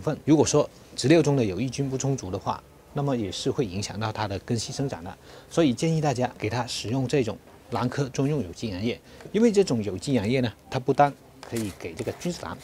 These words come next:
补肥，还可以增加土壤中的有益菌。有益菌多了，肥有了，它自然就会快速的生长。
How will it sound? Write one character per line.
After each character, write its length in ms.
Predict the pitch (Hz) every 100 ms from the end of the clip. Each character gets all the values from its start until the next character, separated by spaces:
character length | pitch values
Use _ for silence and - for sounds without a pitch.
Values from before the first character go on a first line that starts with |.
| -
补 80 | 87
肥， 300 | 80 - - - - -
还 120 | - 147
可 160 | 147
以 120 | 135 92
增 220 | 156 151
加 200 | 143 135 -
土 160 | 110
壤 160 | 127 90
中 180 | 123 117
的 140 | 98 -
有 160 | 98 92
益 100 | 135
菌。 220 | 113 165 - - -
有 140 | 139
益 100 | 196
菌 180 | 185 185 180
多 160 | 185
了， 100 | 170 -
肥 400 | - 107 127 131
有 180 | 127 98
了， 160 | 110 - -
它 120 | 123
自 240 | - 175
然 180 | 110 101 - -
就 180 | - 131
会 180 | 131 - -
快 160 | - 139
速 140 | -
的 60 | 104
生 200 | 143
长。 120 | 147